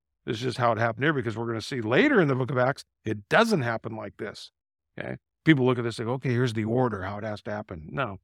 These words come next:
God can do anything he wants to do when he wants to do it. It says, "But be baptized in the name of Jesus Christ for the forgiveness of your sins.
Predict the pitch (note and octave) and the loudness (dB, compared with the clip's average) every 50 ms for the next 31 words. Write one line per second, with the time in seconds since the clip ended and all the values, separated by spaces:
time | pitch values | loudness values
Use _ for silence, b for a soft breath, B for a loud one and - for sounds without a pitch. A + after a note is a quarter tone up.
0 | _ _ _ _ _ _ _ C#3+ C#3 D3 - - B2 A#2 B2+ C3 C3+ B2 D3 C3 | _ _ _ _ _ _ _ -2 -2 -2 -2 -4 -2 -2 0 -2 0 0 0 0
1 | B2+ A#2+ A#2+ B2+ B2+ A2 - - B2+ A#2+ A2+ A#2 B2 A#2+ A#2 A2+ A#2+ A2+ - - | 0 2 0 0 0 -2 -4 -4 -2 0 0 2 2 2 2 0 0 -2 -6 -8
2 | - G#2+ G#2+ A2+ G2+ F#2 F#2+ - _ _ _ _ _ _ _ _ _ - B2 A2+ | -8 -6 -4 -4 -4 -6 -12 -20 _ _ _ _ _ _ _ _ _ -6 -4 -2
3 | A2+ B2 A#2+ A2+ A#2+ A#2 A2 B2+ C3 C#3+ C#3 B2 - C#3 C#3 B2+ A2+ A#2+ A#2+ B2 | 0 0 0 0 -2 -2 2 4 4 4 4 2 0 -2 -2 -2 -2 -4 -4 -2
4 | C3 B2 A#2+ A2+ G#2+ G2 A2+ C3 C#3+ C#3 C#3 C3+ - - - C3 B2+ A#2 - - | -2 -2 -4 -6 -6 -8 -6 -6 -6 -6 -6 -8 -8 -4 -4 -2 -2 -4 -6 -10
5 | - A#2+ G#2+ G#2+ - A2 G#2 G2 A#2+ C#3 D3 D#3 C#3+ - - C3 C3 B2 A2 - | -10 -10 -8 -8 -8 -8 -6 -2 -2 -2 0 -2 -4 -4 -6 -6 -4 -4 -4 -4
6 | - C3+ B2+ B2 A2 | -6 -6 -6 -6 -8